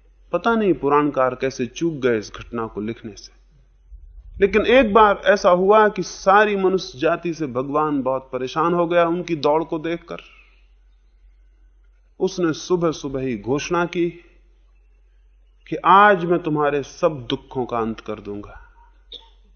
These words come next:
सांझ तक जिसका जो दुख हो, वो अपनी एक-एक गठरियों में उसको बांध ले।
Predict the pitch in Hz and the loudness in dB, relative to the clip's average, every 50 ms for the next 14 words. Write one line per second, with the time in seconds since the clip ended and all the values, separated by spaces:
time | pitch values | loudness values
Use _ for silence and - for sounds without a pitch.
0 | _ _ _ _ _ _ _ _ _ _ _ _ _ _ _ _ _ _ _ - | _ _ _ _ _ _ _ _ _ _ _ _ _ _ _ _ _ _ _ -20
1 | - - - 190 185 208 233 254 262 220 240 - - 247 208 - - 160 135 117 | -18 -4 2 6 6 8 8 8 6 4 4 2 2 2 2 2 -4 -16 -14 -6
2 | 135 202 208 - - - 202 190 185 165 147 170 170 156 139 131 190 190 - - | -4 -4 -4 -4 -2 2 4 4 4 4 2 0 -2 -2 0 0 0 0 0 -2
3 | - 196 190 202 208 196 - _ _ _ _ _ _ _ _ _ _ _ _ _ | -4 -2 0 -2 -2 -4 -10 _ _ _ _ _ _ _ _ _ _ _ _ _
4 | _ _ _ _ _ _ - 135 147 156 151 151 147 160 165 165 - - - 175 | _ _ _ _ _ _ -8 -4 -2 -2 -2 -2 -4 -2 0 0 0 0 0 -2
5 | 170 170 175 165 160 147 139 160 156 - - 160 165 165 165 160 165 156 151 151 | 0 0 -2 -2 -2 -2 -2 -2 -2 -2 -4 -4 -2 -2 -2 -2 -2 -4 -6 -8
6 | - - - 135 117 110 120 123 123 123 117 113 104 107 | -8 -8 -8 -6 -2 0 0 0 0 -4 -8 -8 -10 -12